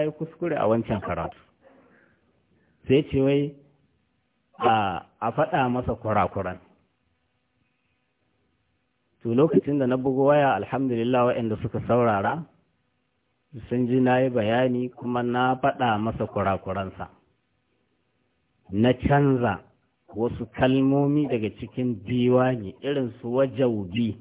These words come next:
sai yana karantawa wajaufi. Wanda duk mun yi bayani, waɗanda sun ka bi mu a wan-,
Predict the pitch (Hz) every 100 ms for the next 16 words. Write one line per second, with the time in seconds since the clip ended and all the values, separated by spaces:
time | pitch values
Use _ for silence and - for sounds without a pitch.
0 | _ _ _ _ _ _ _ _ _ 131
1 | 123 131 110 113 113 98 117 117 107 113
2 | 113 120 92 - 92 - _ _ _ _
3 | _ _ _ _ _ _ _ _ - -
4 | 135 127 160 175 170 151 120 127 139 131
5 | 131 120 113 135 135 113 123 123 87 113
6 | 123